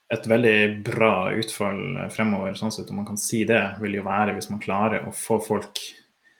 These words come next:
til å bo privat. Man får folk som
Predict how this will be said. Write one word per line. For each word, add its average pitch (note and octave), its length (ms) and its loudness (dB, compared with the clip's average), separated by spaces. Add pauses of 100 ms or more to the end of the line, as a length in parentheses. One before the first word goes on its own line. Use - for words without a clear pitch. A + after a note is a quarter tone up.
(340)
til A2+ 120 4
å A2 60 6
bo B2+ 100 8
privat. B2 480 4 (100)
Man G#2+ 140 2
får A2 240 2
folk - 380 -2
som G#2 480 -2